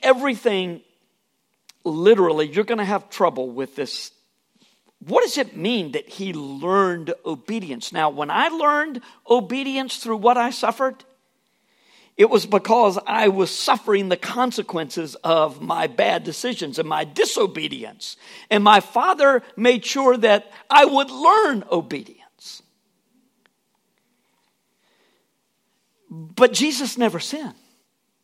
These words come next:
Not once did he ever sin.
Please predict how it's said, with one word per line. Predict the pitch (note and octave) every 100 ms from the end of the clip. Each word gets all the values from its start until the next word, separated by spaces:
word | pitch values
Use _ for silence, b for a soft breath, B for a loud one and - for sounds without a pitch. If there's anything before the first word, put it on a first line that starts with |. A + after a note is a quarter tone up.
| _ _ _ _ _ -
Not | G#3 D#4+ F4 C#4 F#3+ - _ _ -
once | G3+ B3+ C#4+ F4 E4+ A3 - - - - _
did | F#3 B3+
he | F#3 B3 A#3+ -
ever | C4+ C#4+ E3+ F3 E3+ G#3 _ _ _ _
sin. | - - D4+ C#4+ B2+ G2